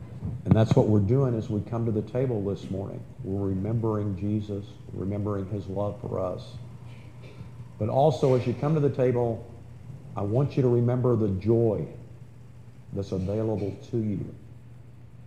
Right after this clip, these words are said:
if you abide in Jesus. I want you to remember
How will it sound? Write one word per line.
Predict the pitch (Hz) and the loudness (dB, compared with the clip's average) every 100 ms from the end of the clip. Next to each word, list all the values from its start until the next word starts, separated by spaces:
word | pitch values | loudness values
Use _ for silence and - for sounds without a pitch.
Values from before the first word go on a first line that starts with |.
| - - | -18 -10
if | - | -4
you | 104 98 | 0 2
abide | 87 85 101 104 | 0 0 0 0
in | 98 92 | 0 -2
Jesus. | 95 98 90 - - - - - - - - - - - - - | -2 -2 -4 -10 -14 -18 -20 -20 -20 -20 -20 -20 -20 -18 -18 -10
I | 98 | -4
want | 101 135 131 | 2 2 4
you | 120 | 4
to | |
remember | 113 113 117 120 110 101 | 4 4 2 2 2 0